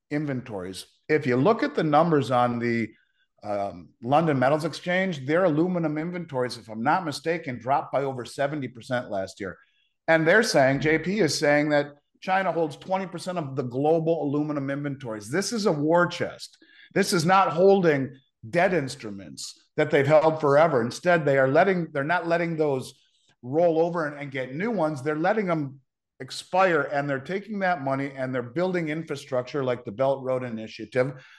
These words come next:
They're striking deals, um, a-, and they are accumulating all of the commodities, not just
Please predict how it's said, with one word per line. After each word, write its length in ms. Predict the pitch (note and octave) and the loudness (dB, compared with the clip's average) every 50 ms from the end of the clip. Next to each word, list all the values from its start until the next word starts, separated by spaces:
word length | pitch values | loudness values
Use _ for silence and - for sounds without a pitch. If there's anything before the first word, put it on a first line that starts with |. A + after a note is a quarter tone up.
| _ - | _ -4
They're 120 | C#3 C3 C3 - _ _ _ _ - | -2 -2 -2 -4 _ _ _ _ -12
striking 540 | - - - F#3 G3 G3 F#3+ G3+ F3+ E3 C3+ | -6 0 2 4 4 4 2 2 2 2 2
deals, 500 | C3 C3+ C#3 C#3+ D#3+ E3+ E3+ E3+ - - _ _ _ - A#2 | 2 4 4 4 4 2 0 -6 -12 -18 _ _ _ -2 2
um, 420 | B2+ B2+ B2+ B2+ B2 B2 C3 B2+ - | 4 4 6 4 4 0 -6 -10 -8
a-, 200 | C#3 C3 C3 C3+ | -8 -8 -6 -2
and 340 | C#3+ C#3+ D3 D#3 D#3 D3 C3+ | 0 0 2 0 0 0 -2
they 160 | D3+ D#3 D#3 | 0 2 4
are 340 | D#3 D#3+ D#3+ D#3+ D#3+ D#3+ - - - - _ - | 4 4 4 4 2 0 -4 -10 -20 -20 _ -10
accumulating 1080 | C#3 C#3+ C3 C3 - - - G3 G#3+ A#3 C4+ A#3+ E3 D3+ D3 C#3+ D3 D3+ D3+ D3+ D3+ - _ _ _ - | -8 -8 -8 -10 -16 -10 -4 -2 0 2 4 4 4 6 4 4 2 2 -2 -4 -8 -14 _ _ _ -2
all 400 | - D#3+ F3 G#3 A3 A3+ A#3 A3+ | 2 4 6 6 6 6 6 4
of 120 | A3 F#3+ F3+ | 2 0 -2
the 80 | G3 | -6
commodities, 520 | - - F#3 F#3 F#3+ G3 G3 F#3 D#3 B2+ A2+ | -8 -8 -4 -2 0 0 0 0 -2 -6 -8
not 400 | B2+ C3 D3 D#3 F#3+ G#3 G3+ - - - C#3 | -6 -2 0 0 2 0 0 -4 -8 -16 -14
just 480 | C3 C3+ D#3+ E3+ F3+ E3+ E3+ - - _ | -10 -6 -4 -2 -2 -4 -6 -10 -18 _